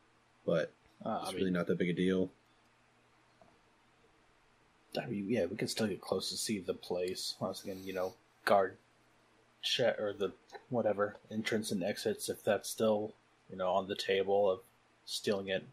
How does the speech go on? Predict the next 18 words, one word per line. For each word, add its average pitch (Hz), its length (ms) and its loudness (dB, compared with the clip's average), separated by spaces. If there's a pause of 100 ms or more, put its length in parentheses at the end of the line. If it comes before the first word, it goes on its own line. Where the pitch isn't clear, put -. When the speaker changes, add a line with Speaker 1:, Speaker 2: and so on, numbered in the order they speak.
(160)
Speaker 2:
from 98 240 0
the 95 100 0
docks. - 540 2 (520)
But 90 260 4 (760)
now 104 160 2
that 101 120 2
we 104 100 -2
know 98 260 0
kind 101 220 -2
of 95 120 -4
where 98 360 0
in 101 80 -4
the 95 80 0
warehouse 92 440 2
it 90 100 -4
is, 101 340 -2
I 95 60 -6
can, 92 260 -14